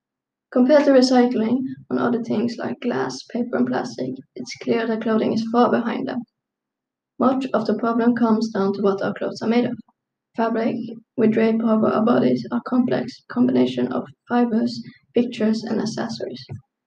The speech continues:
They are made from problematic blends of natural yarns, handmade filaments, plastics, and metals. This makes them hard to separate so they can be efficiently recycled.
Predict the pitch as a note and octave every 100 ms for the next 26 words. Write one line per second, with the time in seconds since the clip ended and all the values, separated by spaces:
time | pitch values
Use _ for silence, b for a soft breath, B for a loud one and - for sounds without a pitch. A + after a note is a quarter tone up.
0 | - G#3 A3 A3+ A#3+ - A#3+ B3+ - -
1 | - A3 A#3 G#3+ G#3 A3 - - - A#3+
2 | B3 - - - A#2+ - - - - -
3 | - - B2 - _ _ A#2+ A#2 B2 -
4 | - - _ _ A#3 A3 A3 A3 A#3+ -
5 | A3+ A#3+ - - - - A3+ - - -
6 | - - - _ _ _ _ _ _ _
7 | - B3+ B3 A3+ A#3 A3+ A3 A#3 A#3+ A#3
8 | - - - _ - - A2+ - B2 B2+
9 | - - _ _ A3+ A3 A3+ A3 B3+ B3+
10 | - B3+ - - _ _ _ B3+ C4+ C4
11 | A#3+ A3+ A3+ - A#3 A3 - - - -